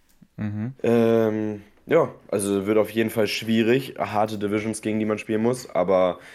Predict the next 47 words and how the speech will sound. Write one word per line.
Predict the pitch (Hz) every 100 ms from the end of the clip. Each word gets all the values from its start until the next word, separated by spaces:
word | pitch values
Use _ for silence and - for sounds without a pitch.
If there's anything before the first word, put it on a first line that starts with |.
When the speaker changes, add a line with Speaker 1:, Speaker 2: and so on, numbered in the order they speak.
| - -
Speaker 2:
ähm, | 98 98 92 87 87 87
die | 98
Seahawks | 98 131 127 123 -
auf | 104 98
zwei, | - 98
die | 92
haben | 92 95
halt | 104
einen | -
geisteskranken | - 104 117 - - 104 98
Wide | 98 104
Receiver | 92 95 85
Core | - 87 85
jetzt, | 92 - - -
da | 90
bin | 85 87
ich | 92
sehr | - 101
gespannt | 95 - 101 104
drauf, | 87 95 - - -
haben | 101 98
wieder | 110 110
super | 107 113 113
gedraftet, | 98 101 110 113
den | 95 92
besten | 101 - 95
Corner | 92 107 117 113 117
und | 123
den | 107
besten | 104 104 92
Wide | 95 104
Receiver | 110 117 107
im | 107
Draft | 107 107 -
geholt | 110 120 127 - - - _ _ -
und | 95 104
das | 98 -
zusätzlich | - 117 110 104 104 98
zu | - - 123
den, | 110 104 104 - - -
also | 95 92
das | 92
waren | 95 98
nicht | 104
mal | 95
die | 90
Needs, | 85 98 117 - -